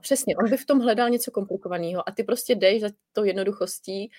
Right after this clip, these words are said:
a, a zatím jako obejít to, udělat si z toho něco příjemného a to je úplně boží. A já se hlásím k bordelářům, takže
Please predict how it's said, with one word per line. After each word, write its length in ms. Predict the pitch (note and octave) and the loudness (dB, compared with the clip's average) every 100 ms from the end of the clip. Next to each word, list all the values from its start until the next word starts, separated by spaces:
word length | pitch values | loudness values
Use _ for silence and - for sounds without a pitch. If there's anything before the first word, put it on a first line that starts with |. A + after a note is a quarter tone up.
| - - _ | -20 -20 _
a, 180 | F#3 F3+ | -2 -2
a 180 | - F3 | -2 -2
zatím 240 | F3+ G3 | -2 -4
jako 140 | G3+ - | -4 -4
obejít 380 | F#3+ A3 A3 - | 0 0 -2 -2
to, 120 | G#3 | -4
udělat 340 | F#3+ F#3+ G3 - | -2 -2 -4 -4
si 80 | |
z 60 | - | -6
toho 120 | G3+ | -4
něco 200 | F#3+ G#3 | -2 -4
příjemného 680 | G3+ - F3+ F#3+ F#3+ G3 G3 - _ _ _ _ _ | -6 -8 -6 -6 -4 -4 -6 -8 _ _ _ _ _
a 20 | G3 _ _ - | -12 _ _ 4
to 60 | |
je 120 | G#3+ | 4
úplně 260 | G3+ G#3 G3+ | 4 0 0
boží. 460 | F#3+ G3 G3+ F#3 - | 2 0 2 -2 2
A 60 | |
já 120 | G3 | 4
se 120 | A3+ G#3 | 4 4
hlásím 360 | G3+ G3+ G3+ | 2 2 -2
k 20 | |
bordelářům, 640 | E3+ E3+ E3+ D3+ D#3 D3+ D3 | -4 -4 -4 -6 -8 -10 -10
takže 420 | D#3+ F3 E3 | -6 0 0